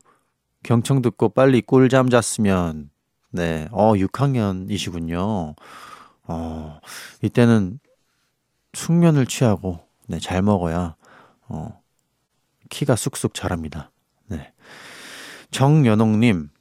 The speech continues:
"윤디, 주말 잘 보내셨나요? 저는 초복이었던 금요일부터 배가 아파서 우리 집 두 남자 먹는 것만 바라보고 있었답니다. 병원에 갔더니 장염이래요. 아이고,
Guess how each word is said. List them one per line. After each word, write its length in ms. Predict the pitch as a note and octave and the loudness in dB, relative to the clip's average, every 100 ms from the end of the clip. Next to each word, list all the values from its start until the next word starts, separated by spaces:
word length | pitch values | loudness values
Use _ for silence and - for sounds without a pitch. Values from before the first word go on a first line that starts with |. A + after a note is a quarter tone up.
| _ A2+ | _ -2
"윤디, 540 | B2 C#3 D#3+ G2 D2+ - | 0 4 4 4 0 -4
주말 360 | B2 C3 B2+ | 2 4 4
잘 340 | - F#2+ G2+ G2+ | 2 2 2 2
보내셨나요? 1000 | F#2 G2 G2+ F#2 D#2+ D#2 F#2+ A#2+ C3 C#3 _ _ - _ | 0 0 0 -4 -4 -2 2 2 0 -4 _ _ -20 _
저는 580 | - A#2+ A2+ B2 G#2+ F2 - | -2 2 4 4 2 -4 -2
초복이었던 720 | D#3+ D#3+ D#3 B2+ - A#2+ G#2 | 0 4 4 4 4 2 2
금요일부터 760 | - G#2 A2 G2 - - A#2 F2 | 0 2 2 2 -4 0 0 2
배가 280 | A2+ A2 | 2 2
아파서 720 | A2 - F2+ - E2+ F#2+ F2+ E2+ | 2 0 -6 -4 -2 0 0 -2
우리 140 | F2+ F#2+ | -4 -4
집 200 | G2 - | -6 -4
두 140 | A#2 | 0
남자 340 | A#2 A2 F#2+ | 2 2 2
먹는 360 | F2 F#2 A#2+ B2 | 0 0 0 2
것만 380 | G2 E2 E2 D2 _ - | 0 -2 -6 -8 _ -6
바라보고 400 | G2+ G#2+ G2+ F2+ | 0 0 0 -4
있었답니다. 720 | G2+ - G#2 F2 D#2+ E2+ E2+ _ - - - - - - _ _ | -4 -4 -4 -2 -4 -4 -8 _ -20 -20 -20 -20 -20 -20 _ _
병원에 320 | - D3+ F3 | 2 4 4
갔더니 460 | C#3+ - B2+ D3 G#2 | 2 0 2 2 0
장염이래요. 960 | - D#3+ F3 E3+ C3+ A2+ B2+ G#2+ E2 - _ _ - | 0 4 6 6 6 6 6 2 -2 -12 _ _ -6
아이고, 440 | G#2 G#2 F#2+ E2 | -4 -2 -2 -6